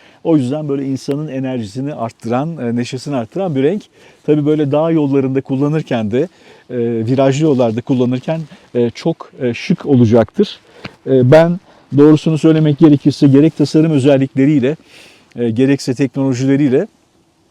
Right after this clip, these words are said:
bu aracı çok önemli buluyorum ve iyi ki,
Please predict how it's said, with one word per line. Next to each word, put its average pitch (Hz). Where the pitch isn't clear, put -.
bu 131
aracı 120
çok -
önemli 123
buluyorum 127
ve 135
iyi 160
ki, 202